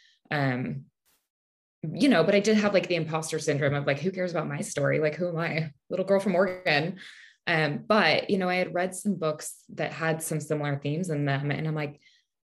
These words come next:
"I feel like I have more to tell."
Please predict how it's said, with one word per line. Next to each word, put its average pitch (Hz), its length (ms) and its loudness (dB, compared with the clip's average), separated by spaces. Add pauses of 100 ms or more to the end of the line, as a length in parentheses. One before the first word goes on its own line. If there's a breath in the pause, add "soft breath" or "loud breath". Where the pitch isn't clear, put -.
(140)
"I 175 120 0
feel 208 280 0
like 214 380 0
I 160 140 -2
have 165 300 -4
more 156 400 0
to 143 180 -8
tell." - 580 -6